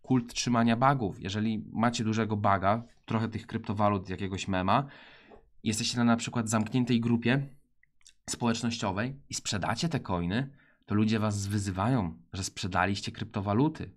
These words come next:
Jeżeli ktoś sprzeda z was w tym momencie Layer Zero, każdy ma to w dupie. Ale jeżeli sprzedacie mema, który grzeje w tym momencie, no to ludzie, którzy się załadowali i dalej w nim siedzą, będą was wyzywać, no bo jak mogliście sprzedać?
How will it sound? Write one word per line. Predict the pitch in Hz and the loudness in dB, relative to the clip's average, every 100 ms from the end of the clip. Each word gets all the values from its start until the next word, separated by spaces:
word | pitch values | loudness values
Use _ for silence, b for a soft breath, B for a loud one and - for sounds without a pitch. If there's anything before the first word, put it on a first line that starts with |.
| _ _ b b - | _ _ b b -6
Jeżeli | 104 113 | 0 2
ktoś | 117 131 | 0 -2
sprzeda | - - 135 131 | -4 -2 0 0
z | |
was | 127 123 - | 0 -4 -4
w | |
tym | 131 | -2
momencie | 131 127 127 127 | 2 2 0 0
Layer | 127 123 | 0 0
Zero, | 117 120 131 | -2 -2 -2
każdy | 131 123 120 | -2 0 0
ma | 117 | 0
to | 107 | -2
w | |
dupie. | 117 131 85 82 B B B | -2 -2 -4 -8 B B B
Ale | - 101 | -6 -4
jeżeli | 101 101 | -2 -2
sprzedacie | 104 - 104 117 110 | -6 -4 -2 0 0
mema, | 104 127 135 | 2 4 2
który | - 107 98 | 0 -4 -4
grzeje | 92 107 135 110 | -2 2 4 2
w | - | 0
tym | 92 | -6
momencie, | 95 87 87 85 117 139 B B B | -4 -4 -6 -4 -4 -4 B B B
no | 104 | -4
to | 107 | 2
ludzie, | 104 139 156 113 | 6 8 8 4
którzy | - 113 104 | 0 -2 -2
się | 110 | -2
załadowali | 104 101 98 104 143 120 98 | 0 0 0 0 2 2 2
i | |
dalej | 107 127 123 | 2 4 4
w | |
nim | 113 | 2
siedzą, | 101 143 113 127 160 123 | 2 0 0 0 -2 -2
będą | 110 117 | 2 2
was | 110 110 | 2 -2
wyzywać, | 117 117 123 123 | -2 0 -2 -2
no | 117 | -2
bo | 104 | -2
jak | 107 120 117 | 0 0 0
mogliście | 110 107 107 117 | -4 -4 -6 -8
sprzedać? | 117 - 113 90 - | -6 -4 -4 -4 -10